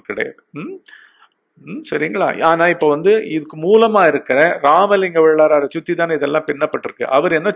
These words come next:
சொல்லியிருக்கான்றத நம்ம கொஞ்சம் இதுல பார்ப்போம். இப்ப பாத்தீங்கன்னா இந்த புஸ்தகம் இருக்கு, நான் இப்ப சொன்னேன் இல்லைங்களா,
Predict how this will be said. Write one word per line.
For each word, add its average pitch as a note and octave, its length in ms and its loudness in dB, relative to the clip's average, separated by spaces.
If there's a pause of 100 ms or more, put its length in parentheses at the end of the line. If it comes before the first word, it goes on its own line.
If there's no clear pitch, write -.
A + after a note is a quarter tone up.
சொல்லியிருக்கான்றத C3+ 640 -4 (520)
நம்ம C3 240 -6
கொஞ்சம் C3 420 -6 (220)
இதுல B2+ 280 -2
பார்ப்போம். G#2 680 -6 (1000)
இப்ப C3 220 -2
பாத்தீங்கன்னா F3+ 380 0
இந்த F3+ 120 0
புஸ்தகம் G3 480 0
இருக்கு, E3+ 460 -2 (480)
நான் C3 160 0
இப்ப C3 160 0
சொன்னேன் F#3+ 300 -2
இல்லைங்களா, F#3 380 -2